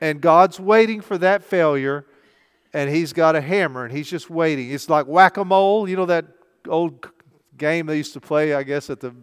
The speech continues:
at the fairs and carnivals? You know, the mole sticks his head up and you try to hit it. And that's what God's doing in this room right now. He's just waiting for one of you to think a bad thought, and He's gonna whack you.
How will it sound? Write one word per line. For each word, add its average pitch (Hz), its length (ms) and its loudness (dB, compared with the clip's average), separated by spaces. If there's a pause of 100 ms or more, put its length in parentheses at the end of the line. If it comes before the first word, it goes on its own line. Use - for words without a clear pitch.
at 131 160 -6
the 117 80 -12
fairs 143 460 -6
and 120 280 -20 (120)
carnivals? 151 640 -8 (680)
You 139 100 -10
know, 143 100 -4
the 135 100 -10
mole 135 300 -6
sticks 165 300 -6
his 127 120 -12
head 165 220 2
up 170 160 0
and 135 100 -12
you 156 80 -8
try 156 220 0
to 139 80 -4
hit 147 200 0
it. 196 240 -6 (540)
And 156 140 -2
that's 170 260 2
what 180 140 0
God's 170 320 4
doing 160 240 0
in 143 40 -6
this 143 220 -8
room 151 180 -6
right 151 160 0
now. 151 160 -2
He's 175 140 -4
just 208 160 -10
waiting 175 260 0
for 143 120 -8
one 160 240 0
of 180 100 -2
you 180 120 -6
to 143 100 -4
think 156 240 -8
a 143 80 -6
bad 139 340 -2
thought, 135 240 0
and 123 80 -8
He's 160 100 -8
gonna 113 200 -12
whack 113 400 -8
you. 117 200 -14